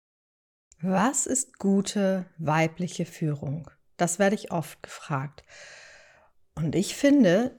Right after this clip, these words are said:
in dieser Frage steckt schon ein Missverständnis. <laughs> Es gibt, und da, dem möchte ich heute ein bisschen nachgehen, es gibt die Auffassung, und vielleicht hast du davon auch gehört,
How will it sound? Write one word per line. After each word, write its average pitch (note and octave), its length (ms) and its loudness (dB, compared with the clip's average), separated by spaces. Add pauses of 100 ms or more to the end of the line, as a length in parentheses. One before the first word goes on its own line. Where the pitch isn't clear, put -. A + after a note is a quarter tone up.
in F#3+ 160 2
dieser E3 240 2
Frage G3 560 2
steckt - 440 -2
schon E3+ 560 2
ein F3 220 4
Missverständnis. D3 960 -2
<laughs> - 40 4 (1200)
Es - 220 2
gibt, C4+ 360 2
und G3+ 220 4
da, E3+ 60 8
dem G#3 320 8
möchte G3 220 6
ich F3+ 120 0
heute D#3+ 180 6
ein C#3+ 100 2
bisschen D3+ 260 -2
nachgehen, C#3+ 680 -4 (280)
es - 180 2
gibt - 360 2
die A#3 140 4
Auffassung, E3+ 840 2 (260)
und F3 180 2
vielleicht D#3+ 260 6
hast - 200 10
du F3+ 60 0
davon E3+ 280 0
auch E3+ 280 -2
gehört, D#3+ 440 0